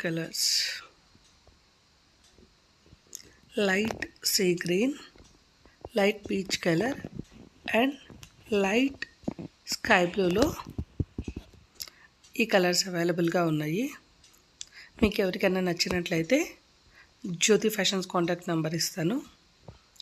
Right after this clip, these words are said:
కాంటాక్ట్ చేయండి. నెక్స్ట్ వన్ మంచి షిమ్మరీ మెటీరియల్‌లో పింక్ కలర్ కాంబినేషన్‌లో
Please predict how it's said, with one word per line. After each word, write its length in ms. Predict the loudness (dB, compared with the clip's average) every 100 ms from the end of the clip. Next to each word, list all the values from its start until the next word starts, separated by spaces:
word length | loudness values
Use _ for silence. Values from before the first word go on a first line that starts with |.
| -10 2
కాంటాక్ట్ 420 | 4 4 0 -4 -4
చేయండి. 380 | -2 -4 -6 -10 -18 -20 -20 -20 -20 -20 -20 _ -6 4 4
నెక్స్ట్ 340 | 4 2 2 2
వన్ 140 | -2 -6 -20 -20 _ _ -6
మంచి 380 | 0 0 0 2 4
షిమ్మరీ 380 | 4 2 0 0 0
మెటీరియల్‌లో 600 | 0 0 0 0 0 -2 -2 -8 -16 -20 -20 _ _ -20 -20 _ _ _ _ -20 _ _ _ _ _ _ _ _ _ _ _ -20 _ _ 2
పింక్ 240 | 2 2 0
కలర్ 240 | 0 0 2
కాంబినేషన్‌లో 720 | 2 2 0 0 0 0 0